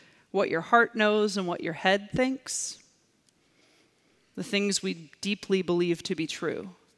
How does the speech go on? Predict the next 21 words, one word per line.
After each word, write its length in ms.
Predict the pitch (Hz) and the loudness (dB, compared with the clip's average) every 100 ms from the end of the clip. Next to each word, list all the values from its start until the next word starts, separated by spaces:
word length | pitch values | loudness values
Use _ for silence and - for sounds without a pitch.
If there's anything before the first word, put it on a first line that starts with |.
| _ _ _ _ _ _ _ _ _ _ - | _ _ _ _ _ _ _ _ _ _ -4
and 120 | 185 | 0
the 60 | 190 | 2
practical 580 | 214 208 - 214 196 190 | 6 6 6 -2 2 4
reality 640 | 185 190 180 170 175 165 | 8 8 8 6 2 0
of 220 | - 160 | 0 -2
the 100 | 175 | -4
world 340 | 160 160 151 156 | -2 -2 -2 -4
we 140 | 156 | -2
are 160 | 151 143 | -2 -4
experiencing, 1000 | 135 - 190 185 165 151 - 151 135 160 - | -4 0 2 2 2 -2 -2 -2 -6 -12 -12
which 500 | - 156 - - - - - | -6 -4 -4 -6 -10 -16 -6
often 420 | 165 160 170 160 | -6 -4 -6 -4
seems 340 | 151 165 165 | -4 -6 -6
to 80 | - | -6
be 240 | 160 160 156 | -4 -2 -2
in 120 | 156 | -4
direct 400 | 160 196 - - | -2 -2 -4 -2
contrast 880 | 180 165 156 123 - - - - - - | 0 0 0 0 0 -4 -6 -8 -14 -10
to 100 | - | -6
those 220 | 160 151 | -2 -4
beliefs. 640 | - 139 - 180 - - | -4 -6 -8 -10 -10 -10